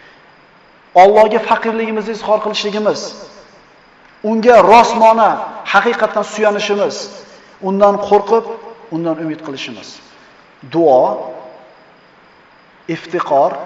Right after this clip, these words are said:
suyanishlik, qo'rqish, umid qilish. Mana shu beshala kaliti bor odamni qalbida doim Alloh taoloning qo'li bo'ladi. Shu odam doim to'g'ri yo'lda bo'ladi.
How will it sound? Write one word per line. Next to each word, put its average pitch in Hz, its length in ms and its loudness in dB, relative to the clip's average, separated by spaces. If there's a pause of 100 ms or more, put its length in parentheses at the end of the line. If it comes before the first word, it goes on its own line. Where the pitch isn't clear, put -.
(840)
suyanishlik, 170 840 -4 (600)
qo'rqish, 175 540 -4 (180)
umid 170 340 -8
qilish. 147 260 -8 (280)
Mana 170 280 -4
shu 180 140 -8
beshala 180 440 -4
kaliti 175 380 -8
bor 160 180 -2
odamni 170 540 -4 (380)
qalbida 175 600 -2
doim 175 280 -4
Alloh 160 280 -4
taoloning 143 360 -8
qo'li 135 240 -10
bo'ladi. 117 320 -18 (840)
Shu - 160 -2
odam 226 280 6
doim 233 440 6
to'g'ri 226 360 6
yo'lda 233 260 6
bo'ladi. 196 380 4